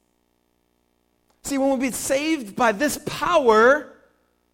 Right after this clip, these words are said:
we become unashamed. Paul said this is for the Jew first, and also to the Greek.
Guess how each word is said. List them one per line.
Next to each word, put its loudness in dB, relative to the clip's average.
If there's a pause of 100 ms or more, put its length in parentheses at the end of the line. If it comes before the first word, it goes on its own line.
(460)
we -18
become -14
unashamed. -16 (2500)
Paul -2
said -10
this -8
is -14 (140)
for -12
the -16
Jew -12
first, -14 (680)
and -10
also -4
to -18
the -14
Greek. -12